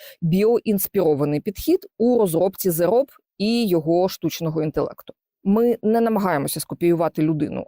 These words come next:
а радше взяти людське тіло як відправну точку.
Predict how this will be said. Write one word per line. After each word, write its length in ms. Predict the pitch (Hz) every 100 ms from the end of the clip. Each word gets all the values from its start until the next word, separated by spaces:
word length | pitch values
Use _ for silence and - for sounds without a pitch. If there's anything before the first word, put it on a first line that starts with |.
| -
а 320 | 170 170 170
радше 280 | 247 240 226
взяти 340 | 175 165 -
людське 380 | 147 165 - 240
тіло 400 | 226 311 370 339
як 360 | 208 180 214 214
відправну 600 | 196 - 165 147 165 160
точку. 440 | 151 - - -